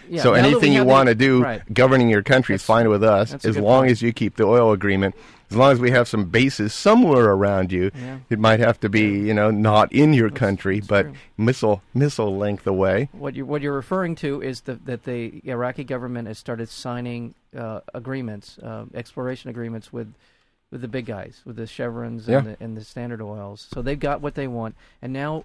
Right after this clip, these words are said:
Speaker 1: with the little fanfare, really little, very little fanfare in this, in this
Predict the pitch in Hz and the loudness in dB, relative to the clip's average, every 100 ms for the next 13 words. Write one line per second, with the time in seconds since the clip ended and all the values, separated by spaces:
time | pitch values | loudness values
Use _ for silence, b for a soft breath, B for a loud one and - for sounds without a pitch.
0 | _ - 131 117 - 131 156 175 - 156 | _ -14 -12 -12 -16 -10 -8 -8 -8 -8
1 | 143 - 107 151 247 139 127 156 131 117 | -8 -10 -8 -6 -4 -4 -4 -6 -6 -4
2 | 160 131 120 110 117 113 113 107 101 101 | -4 -4 -8 -10 -10 -10 -10 -12 -12 -12
3 | 104 - 370 - 127 123 123 117 | -14 -16 -20 -18 -14 -10 -12 -14